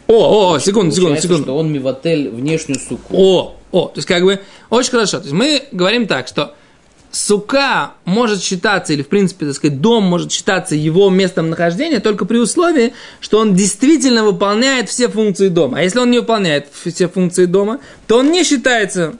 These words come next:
Speaker 1: местом нахождения, правильно? То есть ты сейчас очень правильный критерий дал, да?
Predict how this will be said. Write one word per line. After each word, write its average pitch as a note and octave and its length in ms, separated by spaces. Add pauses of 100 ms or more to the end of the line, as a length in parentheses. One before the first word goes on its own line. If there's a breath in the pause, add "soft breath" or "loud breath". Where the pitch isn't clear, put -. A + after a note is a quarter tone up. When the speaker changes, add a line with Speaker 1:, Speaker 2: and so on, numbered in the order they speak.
Speaker 1:
местом F3+ 400
нахождения, D#3+ 520
правильно? G3+ 440 (520 loud breath)
То G3+ 80
есть G3 160 (280)
ты D#4 140
сейчас C4 220
очень C4 260
правильный C4 380
критерий A3 500
дал, D3+ 440 (180)
да? F#3+ 340